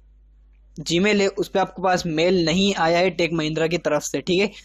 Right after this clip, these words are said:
तो अगर मेल नहीं आता तो फ्रेंड्स आप थोड़ा चेक कर लीजिएगा, क्रॉस चेक कर लीजिएगा, आपने जो ये जो Gmail यहाँ पे आपके सामने ये जो शो होगी, यहाँ पे आपने Gmail सही डाली है या फिर नहीं फिल किया हुआ है, ठीक है। तो ये थोड़ा सा आप ध्यान रखिएगा इस चीज़ का, ओके फ्रेंड्स। तो फटाफट से आप लिंक पे क्लिक करिए और अप्लाई कर दीजिए फ्रेंड्स,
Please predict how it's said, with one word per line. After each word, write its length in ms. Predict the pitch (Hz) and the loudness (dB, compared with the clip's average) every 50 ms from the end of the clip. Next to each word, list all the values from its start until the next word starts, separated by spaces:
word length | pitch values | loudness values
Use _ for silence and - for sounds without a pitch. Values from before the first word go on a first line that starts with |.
| - - _ - | -20 -20 _ -2
तो 60 | - 165 | 0 2
अगर 180 | 170 190 190 | 2 2 2
मेल 340 | 175 180 175 180 202 202 202 | 0 0 0 2 2 2 2
नहीं 160 | 202 208 214 214 | 2 4 4 4
आता 180 | 208 202 220 | 2 2 2
तो 60 | 214 | 0
फ्रेंड्स 200 | 196 202 214 208 | 0 0 0 2
आप 140 | 214 202 - | 0 0 2
थोड़ा 120 | 202 202 202 | 2 0 0
चेक 220 | 202 - 196 - | 0 0 -2 0
कर 60 | 208 | 0
लीजिएगा, 300 | 208 202 196 202 196 202 | 0 2 2 2 2 0
क्रॉस 220 | 190 - 190 196 196 | 0 0 -2 0 0
चेक 140 | - 190 | 0 0
कर 60 | 190 202 | 0 2
लीजिएगा, 220 | 196 190 196 196 | 2 2 2 2
आपने 180 | 190 190 190 180 | 0 0 0 0
जो 80 | 180 | 0
ये 220 | 180 175 175 180 175 | 0 0 0 0 0
जो 100 | 175 175 | -2 -4
Gmail 340 | 160 151 151 156 170 185 | -6 -4 -4 0 0 2
यहाँ 120 | 185 180 180 | 2 2 2
पे 120 | 175 185 170 175 170 170 165 | 2 0 0 0 0 0 -2
आपके 200 | 156 147 - 175 | -2 -2 -2 -2
सामने 240 | 165 170 170 175 175 | -2 -2 0 0 0
ये 100 | 175 170 | 0 0
जो 120 | 170 180 170 | 0 -2 -4
शो 200 | - - 185 175 | -2 0 0 0
होगी, 400 | 156 160 160 180 202 214 214 185 - - - - - - - - | 0 0 0 0 2 0 -2 -4 -6 -12 -20 -20 -20 -18 -10 -6
यहाँ 120 | 156 160 160 | -4 -2 0
पे 60 | 180 | 0
आपने 260 | 180 175 190 196 190 | 0 0 0 0 0
Gmail 460 | 170 - - 156 143 165 175 190 190 | 0 -2 -6 -6 -4 -2 0 0 0
सही 220 | 185 - 185 185 185 | 0 2 0 2 2
डाली 300 | 165 151 147 156 185 196 | 2 2 2 2 2 2
है 200 | 196 202 214 208 - - - - _ _ - | 2 2 0 -2 -6 -12 -20 -20 _ _ -2
या 80 | 165 170 | -2 0
फिर 120 | 180 196 | 0 0
नहीं 200 | 190 180 175 185 | 2 2 2 2
फिल 200 | 180 202 208 220 190 - | 0 0 -2 -2 -4 -6
किया 180 | - - 151 147 | -4 -2 0 2
हुआ 220 | 143 139 135 135 | 2 2 0 0
है, 80 | 131 131 | -2 -2
ठीक 160 | - 190 185 | -2 -2 0
है। 140 | 214 233 233 - - - - _ _ | 0 0 -2 -4 -10 -20 -20 _ _
तो 60 | - 160 | -2 0
ये 180 | 160 196 214 | 2 2 2
थोड़ा 200 | 185 208 208 208 | 2 2 2 2
सा 100 | 202 214 | 2 2
आप 60 | 202 | 2
ध्यान 280 | 190 170 175 170 190 196 | 2 2 2 2 2 2
रखिएगा 280 | 196 185 202 196 202 208 | 2 2 2 2 2 2
इस 100 | 190 180 | 0 0
चीज़ 240 | - 196 185 - | -2 -2 -2 -2
का, 180 | - 208 208 214 - - _ _ _ _ _ _ - - | -2 -2 -2 -2 -2 -8 _ _ _ _ _ _ -10 -6
ओके 200 | 160 160 - 202 | -6 -4 -2 -2
फ्रेंड्स। 280 | 196 175 214 214 208 - - - - - | 0 0 0 0 -2 -4 -8 -16 -10 -4
तो 80 | - 180 | -2 -2
फटाफट 360 | 170 - 196 208 226 233 214 | 0 0 0 2 2 2 2
से 60 | 190 | 2
आप 100 | 220 208 | 0 0
लिंक 240 | 202 202 196 196 185 190 | 0 0 0 -2 -2 -4
पे 60 | 214 | -6
क्लिक 280 | - - 208 214 208 | -4 -2 -2 -2 0
करिए 180 | - 208 196 220 | 0 0 2 2
और 120 | 214 214 | 2 2
अप्लाई 320 | 202 185 156 151 180 196 202 | 2 0 0 0 0 0 0
कर 140 | 190 196 180 | 0 0 0
दीजिए 200 | 175 190 208 196 | 0 0 0 0
फ्रेंड्स, 400 | - - 202 208 190 - - | 0 0 -2 -2 -2 -6 -12